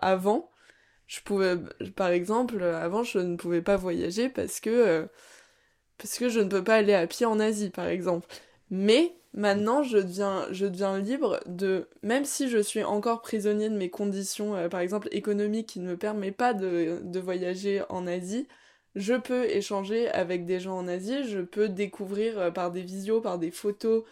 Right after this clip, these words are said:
euh, sur Wikipédia, euh, la culture, euh, la culture asiatique, et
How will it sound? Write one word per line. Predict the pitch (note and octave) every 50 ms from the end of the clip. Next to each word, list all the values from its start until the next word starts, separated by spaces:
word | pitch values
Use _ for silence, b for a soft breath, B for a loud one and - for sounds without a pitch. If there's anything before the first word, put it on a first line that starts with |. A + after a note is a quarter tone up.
| b b b b b b b
euh, | F3 F3+ E3+
sur | F3 F3 - A#3 A3+
Wikipédia, | A3+ A3 G#3 - G#3 G3 - G3 G3 F3+ F#3+ G3 F#3+ G3 F#3+ F#3+ G3 F#3+ - -
euh, | - F3 E3 E3+ - - - G3 - b b b b b b b b b b _ -
la | G#3 A#3
culture, | A#3 - B3+ A3 G3+ - - A#3 A3+ A3+ G#3+
euh, | G3 - - - - F3+ F3+ E3+ E3+ E3+ E3
la | F#3+ G3+ G3+
culture | - - A3 G3+ G3 - - - G#3+ G#3 G3 - -
asiatique, | - F3 E3+ F3+ F3 F3+ - D#4 D#4 - - - -
et | G#3 A#3 C4+ C#4+ - -